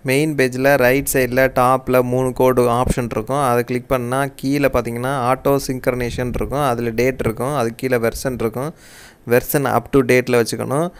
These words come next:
அந்த சிங்க்ரனைசேஷன்ல கிளிக் பண்ணணும். கிளிக் பண்ணாதான் ஆட்டோ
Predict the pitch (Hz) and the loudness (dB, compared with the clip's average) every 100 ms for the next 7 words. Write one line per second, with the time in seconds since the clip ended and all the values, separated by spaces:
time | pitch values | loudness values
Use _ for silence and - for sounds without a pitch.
0 | - - _ 117 127 127 147 143 143 143 | -20 -20 _ -4 0 2 2 0 -2 0
1 | 147 139 127 120 117 117 151 156 131 123 | 0 0 -2 -2 -2 0 0 2 -2 0
2 | 127 117 123 139 131 120 131 117 113 131 | -2 -2 -2 -4 -6 -2 -2 -2 -2 0
3 | 156 123 120 | 2 2 2